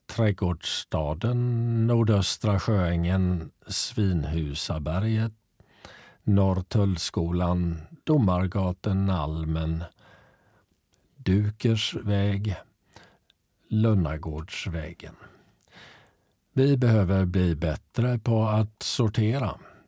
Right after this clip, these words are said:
Tips, så hanterar du papperspåsen. Kommunprogrammet visar vägen och fakta kommunprogrammets effektmål.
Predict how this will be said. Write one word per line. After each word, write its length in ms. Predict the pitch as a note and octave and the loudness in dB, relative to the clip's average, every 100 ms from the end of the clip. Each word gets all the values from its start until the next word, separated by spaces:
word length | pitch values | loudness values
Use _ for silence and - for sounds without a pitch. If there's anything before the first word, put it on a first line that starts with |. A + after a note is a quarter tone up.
| _ | _
Tips, 340 | - D3 - - | 0 0 0 -6
så 500 | - - A#2+ B2+ A2+ | -4 0 0 2 0
hanterar 600 | F2+ G#2+ G#2+ G2 D#2+ F2 | 0 0 0 0 0 -4
du 240 | E2 D2+ | -4 -6
papperspåsen. 1400 | C#2 - F2+ - F2 - - - G2 A#2+ A#2 B2 - F#2+ F#2+ _ _ _ _ _ - - - - - - - _ | -6 -6 -6 -4 -8 -8 -10 -4 -2 -2 -2 -4 -6 -12 -18 _ _ _ _ _ -20 -20 -20 -20 -20 -20 -20 _
Kommunprogrammet 1400 | - C3+ B2+ G#2+ - F#2+ F2 E2+ F2 G#2 C#3 - - - - | -2 2 4 4 2 -2 0 0 2 2 0 -2 -18 -18 -10
visar 320 | - B2 B2 C3 | 0 0 2 2
vägen 580 | A#2+ A2+ A2+ B2 B2 G#2+ - _ _ _ _ _ _ - - - - _ | 4 4 2 2 2 -2 -6 _ _ _ _ _ _ -20 -20 -20 -20 _
och 180 | - G2+ | -4 -2
fakta 460 | A2+ G#2 - F2 D#2 | -2 -4 -4 -4 -4
kommunprogrammets 1160 | - F#2 F2 - F#2 D#2+ D#2+ D2 D#2 - - | -2 0 0 -2 -6 -4 -4 -4 -6 -8 -6
effektmål. 1040 | F2 D#2+ F2+ - - - A2+ A2+ C2 - | -6 -4 -6 -8 -12 -4 0 0 -4 -10